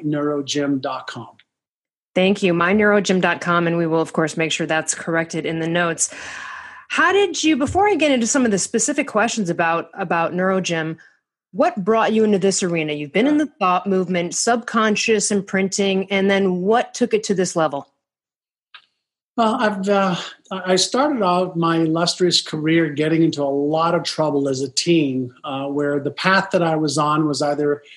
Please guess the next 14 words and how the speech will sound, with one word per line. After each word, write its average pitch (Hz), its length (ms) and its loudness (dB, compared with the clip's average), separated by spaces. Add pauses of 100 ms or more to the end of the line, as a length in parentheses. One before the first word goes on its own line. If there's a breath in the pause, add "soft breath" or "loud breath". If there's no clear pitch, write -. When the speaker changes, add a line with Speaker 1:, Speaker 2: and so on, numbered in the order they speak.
(240 loud breath)
Speaker 1:
uh, 139 200 -4 (240)
I'm 151 120 0
gonna 160 140 4
be 160 120 4
in 156 140 2
jail 165 420 2
or 165 180 2
I'm 156 140 4
gonna 151 200 2
be 147 340 2
dead 147 480 2
in 143 400 4
the 139 140 0
morgue. 117 380 -2